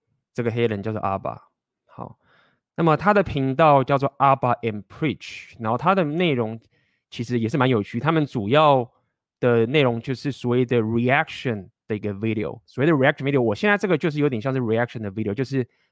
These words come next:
他会，呃，看着，他会看某一个影片的内容，然后大家会去看这样的一个YouTuber，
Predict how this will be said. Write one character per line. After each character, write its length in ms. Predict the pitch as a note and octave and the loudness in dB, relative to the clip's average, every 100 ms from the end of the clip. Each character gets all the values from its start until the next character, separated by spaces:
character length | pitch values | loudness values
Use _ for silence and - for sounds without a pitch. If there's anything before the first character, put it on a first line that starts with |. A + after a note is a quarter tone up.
| - | -2
他 160 | C#3 | 0
会， 360 | C#3+ F3 E3 B2+ _ _ _ _ _ | 2 4 2 0 _ _ _ _ _
呃， 520 | - A#2+ A#2 A2 G#2+ F2+ _ _ _ - | -4 0 2 2 0 -6 _ _ _ -8
看 380 | - G#3 C#3+ | 0 2 2
着， 460 | A#2 B2 A#2 G#2+ G#2+ _ _ _ | -2 -2 0 -2 -6 _ _ _
他 240 | - D3 | -2 0
会 140 | D3 F3+ | 0 -2
看 260 | - F#3+ | -4 -4
某 260 | D#3 B2+ G#2+ | -2 -2 -2
一 80 | G#2 | -4
个 220 | A2+ G#2+ - | -4 -4 -6
影 160 | G#2+ | -10
片 160 | F#2 D#3 | -4 -2
的 100 | A#2 | 0
内 200 | C#3 C#3+ | 0 2
容， 260 | A#2 G2+ A2 | 2 -2 -4
然 140 | G2+ | -4
后 340 | A2 C#3 B2+ A#2 _ _ _ _ _ _ _ | 0 0 0 -4 _ _ _ _ _ _ _
大 140 | D#3+ | 0
家 180 | D3 C#3+ | 4 2
会 160 | C#3 D3 | 2 -2
去 140 | C#3+ | -2
看 540 | C#3 - D3 B2+ A#2+ A2+ | -6 -2 0 0 -4 -6
这 140 | - | -4
样 120 | C3+ | -2
的 60 | B2+ | -2
一 40 | |
个 100 | A#2 | -4
YouTuber， 600 | A#2 B2 - A#2+ A2+ G#2 | -4 -4 -4 -2 0 -2